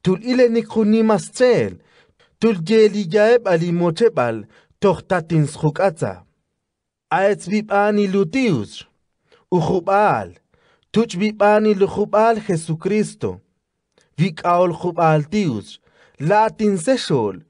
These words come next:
tul la ichumebats, as la atin bibani tetanima, tal nuxtu uwa at tanima seti. Tul tiraes nikinchipsti,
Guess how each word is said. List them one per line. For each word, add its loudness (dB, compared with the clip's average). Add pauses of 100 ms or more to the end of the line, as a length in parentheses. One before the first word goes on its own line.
(500)
tul 2
la 4
ichumebats, 0 (420)
as -2
la 2
atin -2
bibani 0
tetanima, 0 (420)
tal 4
nuxtu -2 (180)
uwa 2
at -2
tanima 2
seti. -4 (880)
Tul -2
tiraes 2
nikinchipsti, -4